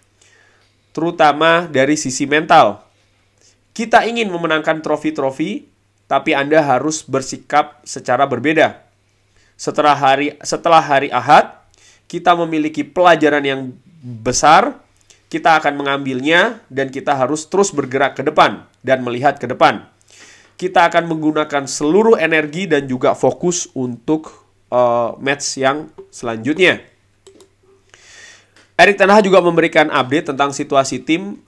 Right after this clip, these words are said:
dan dikabarkan kalau Anthony Martial, ya, dan juga Marcel Sabitzer tidak akan tersedia.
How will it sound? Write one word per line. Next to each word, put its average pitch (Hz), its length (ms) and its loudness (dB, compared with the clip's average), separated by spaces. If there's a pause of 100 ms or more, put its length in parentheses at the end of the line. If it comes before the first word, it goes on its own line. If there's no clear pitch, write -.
dan 131 400 0
dikabarkan 127 1000 0
kalau 127 880 2 (240)
Anthony 196 800 -4
Martial, 151 800 0
ya, 143 240 -2 (800)
dan 143 240 0
juga 143 560 2
Marcel 156 640 0
Sabitzer 156 720 0
tidak 135 500 -4
akan 131 380 -4
tersedia. 123 720 0